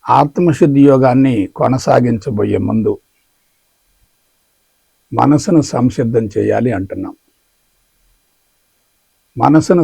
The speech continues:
సంసిద్ధం చేయటం అంటే ఏమిటి? అక్కడ సృష్టి, సృష్టికర్త రెండున్నాయి అనుకుంటున్నాం.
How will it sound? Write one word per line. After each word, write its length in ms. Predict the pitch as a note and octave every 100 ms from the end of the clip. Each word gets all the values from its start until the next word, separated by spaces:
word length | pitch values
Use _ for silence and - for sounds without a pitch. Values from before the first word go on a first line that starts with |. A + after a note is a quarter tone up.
| -
సంసిద్ధం 500 | D3 C3+ - C#3 C#3 C3+
చేయటం 280 | B2 A#2 A#2
అంటే 180 | G2+ G#2
ఏమిటి? 280 | G2+ F#2+ A2 G#2+ _ _ _ _ _ _ _ _ _ _ _ _ _ _ _ _ -
అక్కడ 280 | G2 C#3 A#2 F#2+ F2 - _ _ _ _ _ _ _ _ _ _ _ _ _ _ _ _ _ _ _ _ _ _ _ _ _
సృష్టి, 460 | - D3+ C3+ - G3 F#3+
సృష్టికర్త 600 | - C#3+ - D#3 C3 - D3+ C#3 C#3+ - _ C3
రెండున్నాయి 480 | B2+ C3 C#3 C#3+ C#3+
అనుకుంటున్నాం. 560 | A#2 A2+ G#2 - G2+